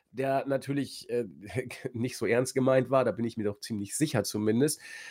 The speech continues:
dass, äh, A E W von „Wir halten alle Wrestler von A E W fern“,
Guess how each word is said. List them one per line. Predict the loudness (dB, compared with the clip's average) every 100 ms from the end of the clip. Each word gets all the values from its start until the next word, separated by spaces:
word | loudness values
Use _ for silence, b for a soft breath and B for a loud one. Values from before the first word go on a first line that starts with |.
| B
dass, | 6 6 6 4
äh, | 4 6
A | 4
E | 6 4
W | 6 6 6 2
von | 2 4 4 2 -2 -6
„Wir | -6 4 6 6 4
halten | 0 0 0 2 0 2
alle | 4 6 8 8 4 0
Wrestler | 0 0 0 0
von | 2 -2
A | 2 0
E | 2 0
W | 2 0
fern“, | 2 4 4 2